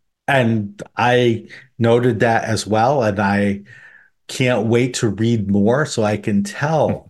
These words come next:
Speaker 1: if this game, if the rules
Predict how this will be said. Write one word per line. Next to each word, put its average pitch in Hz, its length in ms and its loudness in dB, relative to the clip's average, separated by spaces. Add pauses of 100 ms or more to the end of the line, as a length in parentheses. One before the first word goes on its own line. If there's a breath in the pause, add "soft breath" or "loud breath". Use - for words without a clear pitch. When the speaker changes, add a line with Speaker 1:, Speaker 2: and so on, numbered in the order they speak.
(120)
Speaker 1:
if 107 220 -8
this 101 240 -4
game, 98 580 -2 (800 soft breath)
if - 180 -4
the 127 120 2
rules 127 920 2